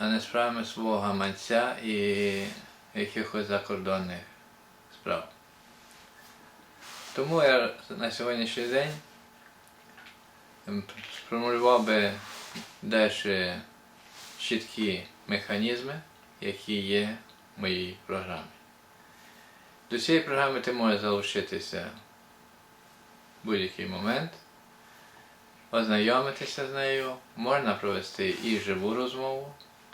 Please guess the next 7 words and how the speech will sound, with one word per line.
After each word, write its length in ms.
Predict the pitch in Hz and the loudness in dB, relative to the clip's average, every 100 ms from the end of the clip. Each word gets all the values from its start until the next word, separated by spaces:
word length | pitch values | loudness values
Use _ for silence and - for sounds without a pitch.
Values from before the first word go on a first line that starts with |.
| - - - - | -20 -20 -20 -2
по 140 | 151 | 0
телефону, 800 | - 95 87 - - 127 123 117 - - - | 0 -2 -2 -2 0 0 -2 -8 -16 -16 0
на 180 | 120 | 0
WhatsApp, 600 | 127 107 - 98 92 - - - - - - - - - - - | 2 -2 2 2 2 -6 -12 -16 -20 -20 -20 -20 -20 -20 -16 -2
на 160 | 127 | 0
Viber. 520 | 101 98 98 98 98 101 - - - - - - - - - - - - - - - - - - - - - - - - - - - - - | 6 6 4 0 -6 -8 -18 -20 -20 -18 -18 -18 -18 -18 -20 -20 -20 -20 -20 -20 -20 -20 -20 -20 -20 -20 -20 -20 -20 -20 -20 -20 -20 -16 -4
І 260 | 135 151 | -2 -2